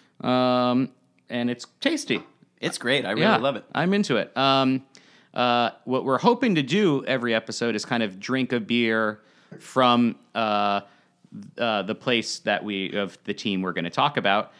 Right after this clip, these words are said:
Speaker 1: And what that is actually going to mean is, uh, we'll go to the one beer store and find the closest thing that we could get.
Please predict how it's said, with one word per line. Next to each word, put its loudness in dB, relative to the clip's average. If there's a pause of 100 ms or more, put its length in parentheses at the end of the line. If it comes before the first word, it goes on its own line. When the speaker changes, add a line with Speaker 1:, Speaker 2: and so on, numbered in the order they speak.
(220)
Speaker 1:
And -2 (180)
what -4 (160)
that 0
is -6
actually 2
going 0
to 0
mean -2
is, -8
uh, -6
we'll -4
go 0
to -4
the -4
one 0
beer -2
store -4
and -2
find 0
the -4
closest -4
thing -2
that -4
we -6
could -12
get. 0